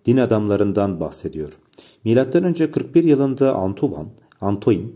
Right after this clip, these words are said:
Palmir'e saldırdı. İran pazarlarından Hindistan ve Arabistan mallarını satın alıp Romalılara satan tüccarlar şehri Palmir halkı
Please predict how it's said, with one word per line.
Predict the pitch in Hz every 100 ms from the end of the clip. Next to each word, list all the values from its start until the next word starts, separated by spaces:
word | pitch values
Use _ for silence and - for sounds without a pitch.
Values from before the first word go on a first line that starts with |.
| -
Palmir'e | - 123 98 85
saldırdı. | - 73 71 - - - _ - - - _
İran | 127 156 165 -
pazarlarından | 123 127 127 123 123 120 120
Hindistan | 98 95 - - 117 101
ve | 101
Arabistan | 90 92 127 - 92
mallarını | 87 85 82 85 87
satın | - 92 110
alıp | - - - _ _ -
Romalılara | 92 117 131 120 113 107
satan | 104 101 104 101
tüccarlar | 92 - 98 92 113
şehri | 113 98 85 92 -
Palmir | 110 95 82
halkı | 78 80 - 113